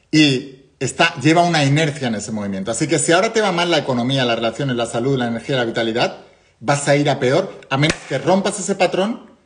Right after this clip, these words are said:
y en lugar de decir un no, digas que sí y los siguientes tres meses estés en esta mentoría. Es tan simple como eso. Y básicamente lo que hacemos,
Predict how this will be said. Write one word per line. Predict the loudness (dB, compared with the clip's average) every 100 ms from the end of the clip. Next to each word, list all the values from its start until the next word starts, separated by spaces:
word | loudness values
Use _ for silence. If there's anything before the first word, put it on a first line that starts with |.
| -6
y | 0
en | 2
lugar | 4 2
de | 0
decir | -4 -4 -2
un | -2
no, | -2 -2
digas | -2 -2 -4
que | -6 -8
sí | -4 -4 -4 -14 -20 _
y | -6
los | -6
siguientes | -2 0 0 -4
tres | -4 -2
meses | -2 -4
estés | -6 -4 -6 -6 -8
en | -6
esta | -6 -6
mentoría. | -6 -8 -12 -16 -20 -8
Es | -2
tan | 0
simple | 0 0 0 0
como | 0
eso. | 0 -4 -10 -10 0
Y | 2
básicamente | 2 0 0 0 0 2
lo | 2 2
que |
hacemos, | 0 0 0 -2 -6